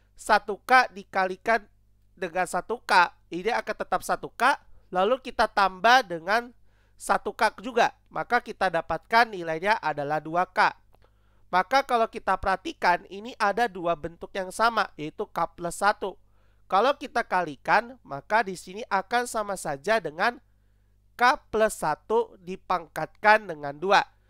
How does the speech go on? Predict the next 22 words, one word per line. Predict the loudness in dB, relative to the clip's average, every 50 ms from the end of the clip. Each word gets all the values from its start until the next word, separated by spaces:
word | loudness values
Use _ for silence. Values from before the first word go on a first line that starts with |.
| _ _ _ _ _ _ -2
Karena | -2 0 2 2 0 0
sesuai | 0 -4 -6 -8 -4 -4 -4 -2
dengan | -2 -4 -6 -8 -8
sifat | -8 -10 -12 -16 -10 -2 0 0 0 0 -2
bahwa | -2 0 4 4 4 4 4 0 _ _ -20 -20 -20 -10 _
kalau | 2 4 4 4 4 2 -2
kita | -6 -10 -4 -2 -2 -2
punya | -4 -8 -12 -10 -10 -10 -8 _
A | 4 4 4 4 4 -2 _
dikalikan | -20 -20 -12 _ -4 -4 -4 -4 -6 _ -2 -2 -2 -2
dengan | -6 -10 -10 -12 -8 0
A | 2 4 4 4 2
dikalikan | -4 -16 -18 _ -8 -6 -6 -6 -6 -2 0 0 0
dengan | 0 -4 -8 -10 -12 -6
A | _ 4 4 4 4 2 -6
ini | -12 -12 -12 -12 -10
sebanyak | -12 -12 -14 -6 -4 -2 -2 -2 -4 -8 -8
N | -8 -8 -8 -8 -8
kali, | -8 -6 -6 -4 -6 -6 -6 -8 _ _ _ _ _ _ _ _ -20 -16 -2
maka | 0 0 2 4 4 4 4 4
di | 0
sini | -6 -10 -12 -14 -10